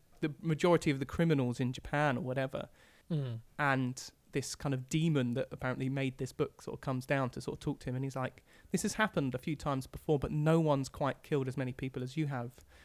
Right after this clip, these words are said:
Speaker 1: Um, and it becomes this, and that's, like, the first episode. It goes from, like,
Speaker 2: Mm.
Speaker 1: finding the book to killing, like, thousands.
Speaker 2: In twenty minutes.
Speaker 1: And, and yeah,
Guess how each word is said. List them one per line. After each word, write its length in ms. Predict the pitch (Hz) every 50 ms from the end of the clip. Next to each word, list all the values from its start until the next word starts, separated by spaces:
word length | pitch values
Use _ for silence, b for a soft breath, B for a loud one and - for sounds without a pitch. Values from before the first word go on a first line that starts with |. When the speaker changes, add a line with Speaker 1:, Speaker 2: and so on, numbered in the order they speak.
| b b b b b b -
Speaker 1:
Um, 300 | 165 135 123 123 123 127 - _ - - _ - _ _ _
and 180 | 156 147 139 127
it 300 | - 170 - - - _
becomes 320 | - - - 202 196 165 -
this, 240 | 160 151 - - - -
and 120 | 170 165
that's, 200 | 208 214 - -
like, 140 | - 165 160
the 80 | - 170
first 360 | - - 202 185 170 - -
episode. 480 | 180 - - 147 - 131 120 120 135 -
It 100 | 180 165
goes 220 | - 160 151 139
from, 220 | - - 165 151 147
like, 200 | 143 139 135 123
Speaker 2:
Mm. 100 | 117 110
Speaker 1:
finding 260 | 185 196 202 196 180
the 60 | 160
book 200 | 143 143 - - B B B B -
to 80 | -
killing, 380 | - - - 220 202 185 160 143
like, 260 | 135 127 - - -
thousands. 1000 | - - - - 208 190 190 196 185 175 156 - - - 76 - - - - - - - - - -
Speaker 2:
In 100 | 143 139
twenty 320 | - - 131 123 - - 120
minutes. 340 | 120 110 104 98 - - -
Speaker 1:
And, 200 | 160 156 151 - -
and 160 | - 196 185 160
yeah, 220 | 208 220 160